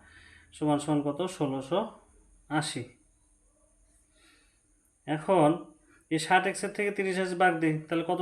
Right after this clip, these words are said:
থাকবে? তিরিশ এক্স। আর চোদ্দোশো দশ, এটা ওই পাশে বিয়োগ হয়ে যাবে। তো ষোলোশো আশি বিয়োগ এ চোদ্দোশো দশ।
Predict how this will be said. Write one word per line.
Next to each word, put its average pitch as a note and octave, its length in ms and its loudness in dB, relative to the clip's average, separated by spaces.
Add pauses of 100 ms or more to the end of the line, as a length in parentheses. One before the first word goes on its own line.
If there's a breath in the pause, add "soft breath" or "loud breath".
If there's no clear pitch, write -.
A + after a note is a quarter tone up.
থাকবে? D3+ 260 -2
তিরিশ D#3+ 400 -4
এক্স। - 340 -8 (880 soft breath)
আর D3 160 4
চোদ্দোশো G3 540 -2 (180)
দশ, D3 300 6
এটা D#3 160 -2
ওই E3+ 180 2
পাশে E3+ 200 -2
বিয়োগ F#3 260 2
হয়ে C#3+ 220 2
যাবে। A2 180 -6 (440 loud breath)
তো D3 120 -10
ষোলোশো E3+ 840 -2 (320)
আশি D3+ 220 -4 (600 soft breath)
বিয়োগ D#3 320 4 (120)
এ - 20 -2 (100)
চোদ্দোশো C#3 440 -6 (140)
দশ। A#2 160 -6